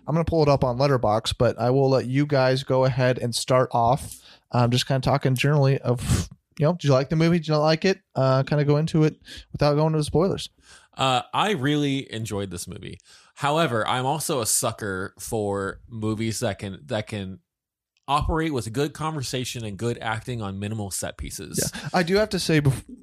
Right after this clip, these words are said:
Speaker 1: before you really go off, this is based on a true story,
Speaker 2: Yeah, uh-huh.
Speaker 1: loosely.
Speaker 2: And I actually, I wanted to bring that up.
Speaker 1: Okay.
Speaker 2: I looked up an article after, and maybe I'll put it on Twitter or something. Um,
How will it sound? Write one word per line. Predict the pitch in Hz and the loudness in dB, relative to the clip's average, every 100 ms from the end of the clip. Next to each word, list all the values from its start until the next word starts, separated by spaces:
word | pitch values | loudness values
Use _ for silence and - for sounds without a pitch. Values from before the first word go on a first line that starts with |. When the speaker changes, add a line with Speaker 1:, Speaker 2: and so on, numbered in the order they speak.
| - - | -20 -4
Speaker 1:
before | 139 139 147 | 0 2 2
you | 131 | 4
really | 135 143 | 2 2
go | 151 151 | 2 2
off, | 165 - | 0 0
this | 147 | -2
is | - 160 160 | 2 2 4
based | 156 143 - | 4 2 2
on | 127 | 2
a | |
true | 123 123 | 2 0
story, | - 120 120 123 123 196 | 2 2 4 4 2 0
Speaker 2:
Yeah, | 196 | 2
uh-huh. | 147 | 6
Speaker 1:
loosely. | 151 123 120 107 123 - - - - | 6 4 2 0 -2 -6 -20 -20 -10
Speaker 2:
And | 143 | -4
I | 151 | -2
actually, | 175 185 139 | -2 0 0
I | |
wanted | 139 156 147 | 0 -2 -4
to | |
bring | 131 131 | -6 -8
that | 117 | -6
up. | 110 | 0
Speaker 1:
Okay. | 165 - | 2 2
Speaker 2:
I | 113 123 | -2 -4
looked | 143 | -6
up | 170 | -8
an | 131 | -6
article | 120 123 - 104 | -6 -4 -4 -6
after, | - 107 - 92 | -4 -6 -6 -8
and | 95 | -8
maybe | 104 104 | -8 -8
I'll | 101 | -4
put | 113 | -4
it | 98 | -4
on | 87 | -10
Twitter | 90 95 92 90 90 | -10 -10 -10 -10 -8
or | |
something. | - 95 92 92 101 - _ _ _ - | -6 -6 -8 -10 -12 -18 _ _ _ -6
Um, | 117 110 101 | -4 -2 -6